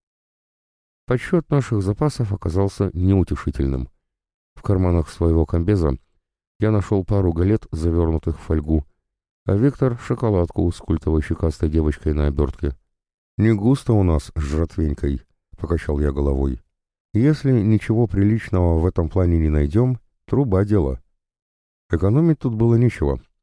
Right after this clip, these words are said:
поэтому скудные запасы разделили поровну и съели, после чего пить захотелось зверски.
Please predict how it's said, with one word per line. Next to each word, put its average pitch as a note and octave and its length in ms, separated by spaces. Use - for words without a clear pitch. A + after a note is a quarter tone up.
поэтому E2+ 480
скудные E2 420
запасы E2+ 460
разделили D#2+ 480
поровну D#2+ 480
и D#2+ 40
съели, C2+ 460
после D3+ 280
чего D3 320
пить C#3 200
захотелось F#2+ 560
зверски. C#2+ 680